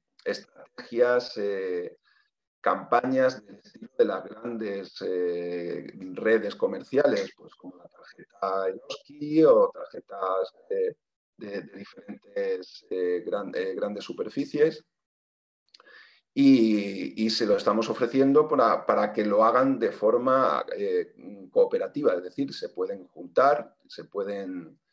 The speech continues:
y colaborar para hacer una campaña, una estrategia,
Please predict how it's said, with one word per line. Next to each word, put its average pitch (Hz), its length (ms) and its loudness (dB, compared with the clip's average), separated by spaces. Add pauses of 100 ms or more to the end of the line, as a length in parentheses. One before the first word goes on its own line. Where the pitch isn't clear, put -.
y 107 120 -8
colaborar 107 680 2
para - 360 -6
hacer - 320 -8
una 110 160 -10
campaña, 104 420 -10
una 104 80 -8
estrategia, - 800 -10